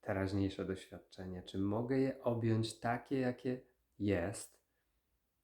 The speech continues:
i zobaczyć cud tej chwili. Jeżeli tego nie robię,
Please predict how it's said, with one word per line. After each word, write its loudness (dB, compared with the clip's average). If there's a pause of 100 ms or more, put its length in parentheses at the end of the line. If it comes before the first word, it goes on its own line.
(120)
i -4
zobaczyć 0 (680)
cud 2 (340)
tej -2
chwili. -10 (1600)
Jeżeli 2
tego 2
nie 6
robię, 2